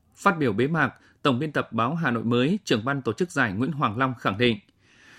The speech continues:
sau bốn ngày thi đấu với chất lượng chuyên môn cao, nhiều cung bậc cảm xúc, giải bóng bàn các câu lạc bộ Hà Nội mở rộng hai nghìn không trăm hai mươi đã thực sự đáp ứng được nguyện vọng thi đấu, cọ sát của các vận động viên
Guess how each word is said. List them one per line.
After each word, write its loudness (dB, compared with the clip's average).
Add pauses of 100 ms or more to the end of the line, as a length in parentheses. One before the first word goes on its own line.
(220)
sau 2
bốn 0
ngày -2
thi -2
đấu 2
với 0
chất -4
lượng 0
chuyên 0
môn 0
cao, 2 (120)
nhiều 2
cung -2
bậc -4
cảm 0
xúc, 2 (280)
giải 2
bóng -2
bàn 0
các -4
câu 2
lạc -2
bộ 0
Hà -4
Nội -2
mở 0
rộng -2
hai -4
nghìn 0
không -6
trăm -6
hai -2
mươi 2
đã -2 (100)
thực 0
sự 0
đáp -2
ứng 0
được 0
nguyện 0
vọng -2 (120)
thi 2
đấu, 2 (160)
cọ 2
sát -6
của 2
các -8
vận 0
động -2
viên 2